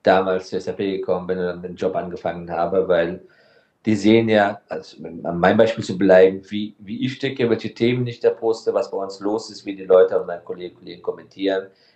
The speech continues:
Das gibt ein sehr gutes Gefühl, wie bei uns so das Leben so abgeht,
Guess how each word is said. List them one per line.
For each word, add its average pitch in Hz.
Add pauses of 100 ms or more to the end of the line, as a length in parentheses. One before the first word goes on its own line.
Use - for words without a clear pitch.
Das -
gibt 101
ein 90
sehr 107
gutes -
Gefühl, 95
wie 95
bei 87
uns 87
so 78 (240)
das -
Leben 80
so -
abgeht, -